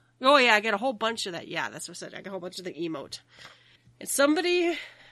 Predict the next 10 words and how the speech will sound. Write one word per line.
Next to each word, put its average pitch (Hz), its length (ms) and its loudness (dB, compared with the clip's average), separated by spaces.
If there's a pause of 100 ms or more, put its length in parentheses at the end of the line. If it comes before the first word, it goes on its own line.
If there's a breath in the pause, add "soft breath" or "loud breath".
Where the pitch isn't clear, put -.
(160 loud breath)
must 247 360 -2
be 277 200 0
wa-, 196 340 0
either 226 280 0
running 233 280 0
a 269 60 2
bot 302 480 4
or 196 160 -2
watching 202 880 -4
constantly. 180 840 -6